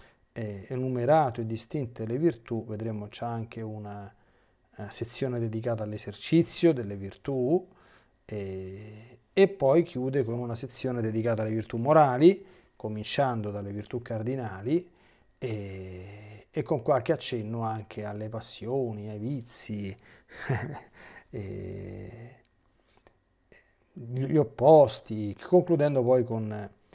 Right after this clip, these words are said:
addirittura con, eh, con le beatitudini. Quindi è un discorso veramente meraviglioso, eh, sintetico, come sempre, eh, vedremo assolutamente chiaro,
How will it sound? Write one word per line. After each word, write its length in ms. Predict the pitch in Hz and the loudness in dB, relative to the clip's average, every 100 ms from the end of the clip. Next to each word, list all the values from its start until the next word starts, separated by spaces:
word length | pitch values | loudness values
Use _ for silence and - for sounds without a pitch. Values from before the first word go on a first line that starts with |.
| _ _ _ _ | _ _ _ _
addirittura 640 | - 113 131 123 120 110 | -6 -2 -2 -2 -2 -2
con, 260 | 104 107 104 | -2 -4 -6
eh, 680 | 101 98 95 95 101 107 - | -8 -10 -10 -12 -14 -16 -20
con 160 | - 139 | -4 0
le 100 | 123 | 0
beatitudini. 640 | 113 110 120 127 95 92 | -2 -2 -4 -4 -6 -8
Quindi 200 | 92 95 | -10 -10
è 40 | 101 | -10
un 220 | 101 113 | -8 -6
discorso 480 | 120 117 160 - 127 | -6 0 2 2 0
veramente 460 | 123 131 143 117 | 0 0 -2 -4
meraviglioso, 960 | 117 117 131 147 147 131 107 127 151 - - - - - - _ | -4 -2 -2 2 4 2 0 -2 -4 -6 -20 -20 -20 -20 -20 _
eh, 680 | - 107 98 95 101 107 110 | -8 -6 -6 -10 -12 -14 -14
sintetico, 1120 | - - 139 123 170 139 120 117 160 185 190 - _ _ _ - | -10 -4 -4 8 8 8 4 0 8 8 6 -10 _ _ _ -10
come 200 | 110 104 | -8 -6
sempre, 600 | 113 104 110 104 98 101 _ _ - _ _ _ _ | -6 -8 -8 -8 -8 -12 _ _ -20 _ _ _ _
eh, 320 | 110 95 90 _ _ | -10 -10 -14 _ _
vedremo 760 | 113 107 110 120 113 107 101 _ _ | -8 -6 -2 -2 -2 -4 -8 _ _
assolutamente 840 | - - - 120 123 120 123 120 113 | -12 -6 -2 0 -2 -4 -6 -6 -6
chiaro, 600 | - 143 117 117 165 | -2 0 2 2 0